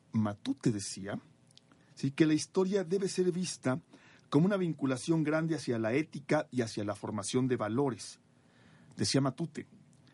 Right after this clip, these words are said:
"Yo creo más en la historia maestra de la vida que en la historia aséptica, supuestamente neutral. Si tiene algún sentido dedicarse a la historia, es justamente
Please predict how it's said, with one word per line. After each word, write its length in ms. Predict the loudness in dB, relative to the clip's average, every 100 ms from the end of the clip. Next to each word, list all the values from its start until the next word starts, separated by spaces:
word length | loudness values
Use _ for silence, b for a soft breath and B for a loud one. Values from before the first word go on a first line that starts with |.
| b b b
"Yo 220 | 4 4
creo 180 | 4 2
más 260 | 4 2 2
en 60 |
la 80 | 0
historia 580 | 0 0 0 2 0 0
maestra 580 | 0 0 0 -4 -4 0
de 120 | 2
la 120 | 0 0
vida 380 | 0 -2 -4 -8 _ _ _ b b b b
que 80 | 6
en 80 |
la 60 | 6
historia 420 | 2 -2 0 0
aséptica, 720 | 0 -2 -4 -6 -12 -10 -12 -12 _ -20 b b
supuestamente 760 | -2 2 2 2 2 2 0
neutral. 600 | -4 -6 -8 -4 -4 -6 -14 _ b b b b b b b
Si 180 | 0
tiene 200 | 4 4
algún 220 | 4 2 2
sentido 560 | 2 0 0 0 2
dedicarse 480 | 2 2 0 -2 0
a 20 |
la 60 | -2
historia, 640 | -4 0 2 4 2 -4 -2
es 320 | -2 -2 -6 b b
justamente 1000 | -6 2 4 2 -2 0 2 0 0 -4